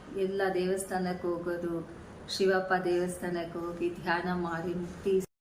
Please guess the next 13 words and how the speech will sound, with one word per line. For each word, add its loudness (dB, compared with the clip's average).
ಪ್ರಾರ್ಥನೆ 8
ಮಾಡ್ಕೊಳ್ಳಿ, 8
ಒಳ್ಳೆಯದು. 8
ಯಾರಿಗೂ 8
ಶಾಪ 4
ಕೊಡಕ್ಕೆ 4
ಹೋಗ್ಬೇಡಿ, 6
ಆ 2
ಶಾಪ 4
ತಿರ್ಗಾ 2
ನೀವು 6
ವಾಪಸ್ 2
ಇಸ್ಕೊಳಕ್ಕಾಗಲ್ಲ. 4